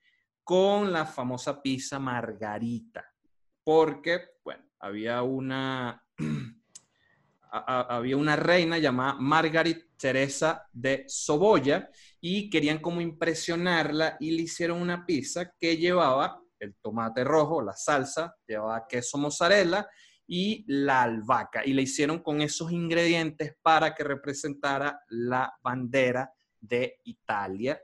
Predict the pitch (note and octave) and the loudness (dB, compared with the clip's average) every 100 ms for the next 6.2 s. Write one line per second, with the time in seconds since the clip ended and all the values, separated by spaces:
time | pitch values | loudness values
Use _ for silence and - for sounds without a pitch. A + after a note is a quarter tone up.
0 | _ A#2 A#2 A2+ A2+ A2+ C#3 D3 - D#3 | _ -6 -6 -6 -4 0 2 2 0 -4
1 | D3+ A#2+ - A#2 - B2+ C#3 C#3 D#3+ F#3 | -2 -4 -6 -8 -8 -6 -4 -2 0 2
2 | A3+ A3+ F#3 G3+ - _ _ _ _ A2+ | 0 0 -2 -2 -12 _ _ _ _ -10
3 | A2 B2+ C3 B2 - A#2 A2+ B2+ B2+ C3 | -6 -4 -2 -4 -6 -10 -8 -8 -6 -4
4 | - D3 F3 F3+ F#3+ F3+ C#3 A#2+ - A#2 | -2 2 4 4 2 -2 -6 -6 -4 -2
5 | B2+ C3+ C#3 B2+ - B2 A#2+ C#3 C#3 C3+ | 0 0 -2 -2 -4 -4 -4 -6 -6 -6
6 | A2+ - | -6 -10